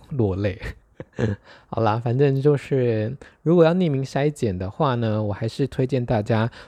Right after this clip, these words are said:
预约昆明医院那边。就是虽然阿姨有的时候脸很臭，但是至少她就是不会有不友善的言论这样子。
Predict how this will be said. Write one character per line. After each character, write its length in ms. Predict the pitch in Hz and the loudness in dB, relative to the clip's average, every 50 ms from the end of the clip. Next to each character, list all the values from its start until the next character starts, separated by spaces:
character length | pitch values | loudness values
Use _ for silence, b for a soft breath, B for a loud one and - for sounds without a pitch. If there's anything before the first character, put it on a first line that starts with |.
| B | B
预 180 | B 160 147 131 | B 2 2 2
约 500 | 123 123 123 127 120 120 120 120 120 123 | 2 2 4 4 6 6 6 4 2 0
昆 180 | 123 - - 131 | -2 -2 -4 -2
明 140 | 123 117 104 101 | 0 0 0 0
医 120 | 107 107 | 0 0
院 220 | 113 117 120 107 | 0 0 0 0
那 120 | 107 110 110 107 | 0 -4 -6 -6
边。 360 | - - 101 98 90 95 110 127 B B B B B B | -4 -4 -4 -2 -2 -4 -6 -8 B B B B B B
就 140 | - 151 | 2 4
是 80 | 151 151 | 4 4
虽 200 | 143 - - 170 | 4 4 4 4
然 200 | 156 135 120 120 | 4 4 4 2
阿 180 | 123 131 117 104 | 2 2 0 2
姨 120 | 104 113 | 2 2
有 100 | 117 107 | 2 2
的 100 | 98 104 | 2 0
时 80 | 104 110 | 0 2
候 140 | 120 123 131 | 2 2 2
脸 180 | 120 104 95 | 0 0 -2
很 160 | 104 117 95 85 | -2 -4 -4 -6
臭， 280 | - - - 123 107 98 | -10 -8 -6 -4 -4 -4
但 220 | 98 - 110 110 | -4 -4 -4 -6
是 220 | 107 - - 113 101 | -6 -6 -6 -8 -8
至 160 | - - 127 | -8 -8 -10
少 260 | 113 - 104 92 92 - | -8 -8 -8 -8 -8 -8
她 200 | - - 120 110 | -8 -8 -8 -6
就 140 | 113 - 110 | -4 -4 -6
是 280 | 104 - 117 107 107 117 B B B - | -4 -2 -2 -2 -2 -4 B B B -6
不 100 | - 117 | -4 -2
会 200 | 113 - 139 123 | 2 4 4 4
有 180 | 113 101 87 | 4 2 0
不 160 | 90 - 131 113 | -2 -2 0 0
友 160 | 95 85 95 | 0 -2 -4
善 180 | - - 117 | -2 -2 -2
的 80 | 98 92 | 0 0
言 240 | 90 87 82 82 90 | -2 -4 -4 -4 -2
论 220 | 98 104 98 87 85 | 0 0 0 0 0
这 140 | 87 - | -2 -2
样 100 | 101 87 87 92 95 - | -2 -2 -4 -8 -12 -12
子。 180 | - - - | -14 -16 -16